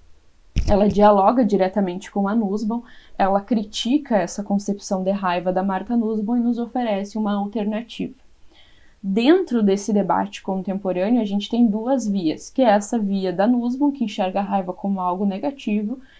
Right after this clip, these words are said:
e que deve ser eliminado da esfera pública, e a gente tem uma outra via, que é uma via que defende a raiva e diz que a raiva, ela é essencial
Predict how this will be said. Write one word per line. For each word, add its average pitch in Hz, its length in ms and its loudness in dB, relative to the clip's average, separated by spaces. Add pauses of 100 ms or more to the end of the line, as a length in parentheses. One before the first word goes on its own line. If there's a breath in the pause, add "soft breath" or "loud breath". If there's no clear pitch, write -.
(120)
e 220 100 -2
que 208 80 0
deve 180 220 -2
ser - 160 -4
eliminado 214 580 0
da 185 100 -4
esfera 190 360 -6
pública, 208 440 -6 (380 loud breath)
e 254 160 4
a 262 60 6
gente 247 240 4
tem 226 180 0
uma 233 180 4
outra 226 440 0
via, 196 360 -4
que 214 120 -6
é - 20 0
uma 214 180 0
via 202 380 -4 (300 loud breath)
que 240 100 -2
defende 254 580 4
a 262 60 4
raiva 202 380 0
e 208 40 -2
diz 208 200 -2
que 240 100 -4
a 226 80 0
raiva, 196 300 0
ela 196 160 2
é 196 100 -2
essencial 220 840 0